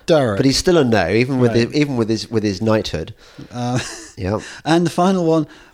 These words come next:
Speaker 1: Megan Rapinoe. Do you know who Megan Rapinoe is?
Speaker 2: I imagine that she, I'm, I'm guessing.
Speaker 1: Yeah.
Speaker 2: Uh, she probably plays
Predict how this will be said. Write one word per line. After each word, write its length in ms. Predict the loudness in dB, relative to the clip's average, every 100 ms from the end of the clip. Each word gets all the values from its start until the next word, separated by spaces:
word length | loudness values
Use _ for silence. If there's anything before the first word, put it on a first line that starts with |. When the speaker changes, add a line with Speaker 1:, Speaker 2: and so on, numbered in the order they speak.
| _ -20 -20 -20 -10
Speaker 1:
Megan 920 | -2 4 4 4 2 2 4 4 0 0
Rapinoe. 1000 | 0 0 0 0 2 4 2 0 -4 -12 -20 _ _ _ _ _ _ _ -10
Do 80 | -4
you 20 |
know 80 | -2
who 120 | 0
Megan 760 | 0 2 0 0 -2 -2 -4 -6
Rapinoe 640 | -8 -4 -2 -2 -4 -6
is? 60 | -4
Speaker 2:
I 200 | 2 4
imagine 500 | 4 4 2 0 -4
that 140 | -6 -6
she, 280 | -6 -6 -8 -16 -12
I'm, 180 | -2 -2 0
I'm 120 | 0
guessing. 440 | 0 0 0 -4 -6 -20 _
Speaker 1:
Yeah. 160 | -8 -4
Speaker 2:
Uh, 140 | -6 -8 -14 -20 -20 -16
she 340 | -10 -4 -4
probably 500 | 0 0 2 0 0
plays 760 | 0 0 4 4 2 -4 -10